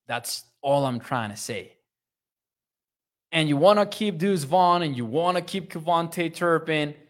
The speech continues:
and one is showing you, "Hey, I can be a running back for you." The other one has not proven, "I can be a wide receiver for you."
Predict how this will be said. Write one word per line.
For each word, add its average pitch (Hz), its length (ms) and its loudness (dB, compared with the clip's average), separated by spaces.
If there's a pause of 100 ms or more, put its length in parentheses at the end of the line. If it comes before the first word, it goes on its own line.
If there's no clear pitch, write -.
(180)
and 127 240 -2
one 175 300 2
is 165 100 0
showing 143 480 2
you, 120 260 0
"Hey, 131 560 0 (180)
I 143 180 0
can 170 200 -4
be 175 200 4
a 165 60 4
running 175 320 2
back 131 280 2
for 127 260 -2
you." 110 280 -4 (560)
The 131 160 0
other 151 260 2
one 127 200 0
has 117 220 -4
not 123 240 -2
proven, 127 320 -2
"I 123 140 0
can 123 160 -8
be 120 160 -2
a 110 40 -4
wide 113 320 0
receiver 107 380 -8
for - 240 -20
you." - 80 -20